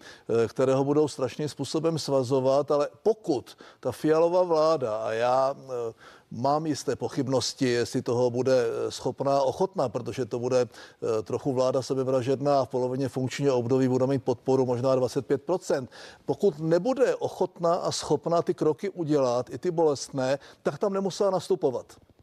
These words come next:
To znamená, já prostě mohu na ně akorát apelovat a zpovzdálí, eh, se na ně dívat a pozvedávat obočí. Eh, nicméně, pokud nebude ochotná jít do těch bolestných kroků, tak tam nemusela nastupovat.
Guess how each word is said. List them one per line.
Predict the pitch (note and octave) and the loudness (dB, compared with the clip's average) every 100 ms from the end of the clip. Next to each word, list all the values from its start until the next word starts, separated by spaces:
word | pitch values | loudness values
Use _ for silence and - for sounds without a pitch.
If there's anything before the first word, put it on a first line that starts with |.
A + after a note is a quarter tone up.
| - - - _ | -20 -20 -20 _
To | C3+ | -6
znamená, | B2 C#3+ D#3 E3 E3 D3+ | -2 0 2 2 0 -2
já | B2+ B2+ C#3+ | -2 2 2
prostě | E3 D#3+ - F3+ F3 | 0 -4 0 2 2
mohu | D#3 D#3+ | 2 2
na | E3 | 0
ně | E3+ E3 | 0 0
akorát | - E3+ D#3+ | 2 2 2
apelovat | C#3 - D#3 D3+ D3+ D#3+ E3+ | -2 0 2 4 4 2 2
a | D3+ | 0
zpovzdálí, | - C#3+ A#2+ D#3 D3+ D#3+ E3 D#3 - - - | 0 -2 0 2 4 4 2 -2 -10 -12 -4
eh, | B2+ | -2
se | - D3+ | 0 0
na | D#3 | 0
ně | D#3+ | -2
dívat | C3 C#3 D3+ D#3+ | 0 2 4 4
a | |
pozvedávat | - C#3 C3+ D3 D#3 E3+ D#3+ | 2 0 2 2 2 2 0
obočí. | C#3+ C#3 B2 - C#3+ D3 E3 | -2 -2 -2 -2 0 0 -2
Eh, | - - - B2 A#2 | -8 -6 2 4 4
nicméně, | C3 C3 E3+ E3+ D#3 | 0 -2 0 2 0
pokud | D#3 - D3+ | 0 -2 -2
nebude | D3 E3+ G3+ G#3 | 0 4 4 2
ochotná | - F3+ - F3 | 0 -4 0 2
jít | E3 | 2
do | D#3+ | 0
těch | E3 | 0
bolestných | D3+ D#3+ C#3+ D3 A#2+ | 2 2 0 -6 -2
kroků, | C#3 C#3+ D#3+ D#3+ | 0 0 2 2
tak | D3+ B2+ | 2 -2
tam | C#3+ | -2
nemusela | C3+ C3 - C3 | -2 -2 0 0
nastupovat. | A#2 - G#2+ A2+ | 0 -4 -4 -4